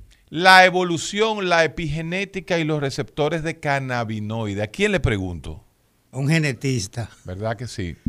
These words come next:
Speaker 2: Porque
Speaker 1: Entonces
Speaker 2: yo, en ese sentido, con lo que te hizo el, el comentario que hizo el oyente,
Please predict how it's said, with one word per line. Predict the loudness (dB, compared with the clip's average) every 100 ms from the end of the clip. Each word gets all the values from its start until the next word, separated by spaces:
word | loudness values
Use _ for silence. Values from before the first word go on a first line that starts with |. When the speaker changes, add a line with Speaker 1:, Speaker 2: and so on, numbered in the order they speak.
| -10 -2
Speaker 2:
Porque | 2 6 6
Speaker 1:
Entonces |
Speaker 2:
yo, | 6 6 6 4
en | 2 2
ese | 2
sentido, | 2 0 0 -2 -2
con | -6
lo |
que | -6
te | -8
hizo | -6 -6
el, | -6
el | -10
comentario | -4 -2 -2 -4
que | -6
hizo | -4
el | -2
oyente, | -2 -4 -6 -10 -14